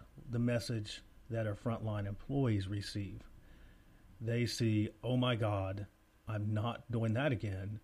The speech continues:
That was awful. Everyone, including the C E O, called me,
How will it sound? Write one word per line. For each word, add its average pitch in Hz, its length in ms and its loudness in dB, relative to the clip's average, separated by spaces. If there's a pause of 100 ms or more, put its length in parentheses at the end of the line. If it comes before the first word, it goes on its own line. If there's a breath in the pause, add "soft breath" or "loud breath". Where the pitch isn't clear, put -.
(480 soft breath)
That 120 240 2
was 127 240 0
awful. 110 500 -2 (1300)
Everyone, 120 540 4
including 117 800 2
the 104 100 2
C 135 360 2
E 127 40 6
O, 123 100 2
called 120 400 2
me, 104 280 -2